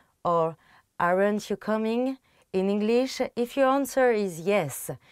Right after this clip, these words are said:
you'd say something like, "Yes, I'm coming," or "Actually, yes,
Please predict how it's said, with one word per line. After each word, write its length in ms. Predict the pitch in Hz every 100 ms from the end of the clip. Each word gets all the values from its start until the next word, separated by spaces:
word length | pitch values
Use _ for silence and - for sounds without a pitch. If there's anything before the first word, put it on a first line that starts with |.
| - _
you'd 200 | 165 170
say 220 | - 190
something 460 | 185 196 190 - 175
like, 420 | 165 151 147 - _ -
"Yes, 460 | 262 277 175 - _
I'm 160 | - 269
coming," 560 | 302 302 269 185 156 131 _
or 340 | 165 156 151 147 _ _ -
"Actually, 480 | 214 - 269 269
yes, 460 | 240 269 190 156